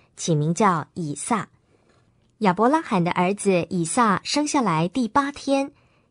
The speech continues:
亚伯拉罕就照着神吩咐他的，给以撒行了割礼。他儿子以撒出生的时候，亚伯拉罕正一百岁。撒拉说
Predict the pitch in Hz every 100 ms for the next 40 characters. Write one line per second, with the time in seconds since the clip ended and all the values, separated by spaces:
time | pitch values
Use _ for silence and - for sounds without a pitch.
0 | - 180 175 208 226 - 156 151 202 180
1 | 208 180 170 156 - 165 160 202 - 294
2 | 277 214 - 214 196 - _ _ _ -
3 | 175 214 170 143 202 175 160 - 165 175
4 | 170 269 269 247 147 - _ _ _ _
5 | _ - 311 - 208 240 214 196 170 165
6 | - 190 170 - 269 254 285 247 - 156
7 | 185 165 - _ _ _ _ 170 156 180
8 | 196 208 165 139 151 - 202 165 - 269
9 | 208 151 127 - 208 165 _ _ _ _
10 | _ _ _ _ _ _ - 294 294 285
11 | 277 262 262